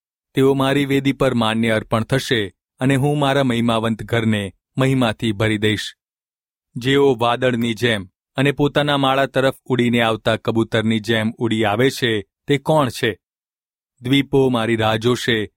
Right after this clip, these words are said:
અને તારા ઈશ્વર યહોવાના નામની પાસે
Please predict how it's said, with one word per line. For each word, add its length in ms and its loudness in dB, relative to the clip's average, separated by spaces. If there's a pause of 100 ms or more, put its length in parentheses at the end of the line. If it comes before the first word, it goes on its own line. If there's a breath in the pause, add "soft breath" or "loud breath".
(240)
અને 160 2
તારા 280 2
ઈશ્વર 380 0
યહોવાના 560 0
નામની 380 0
પાસે 440 0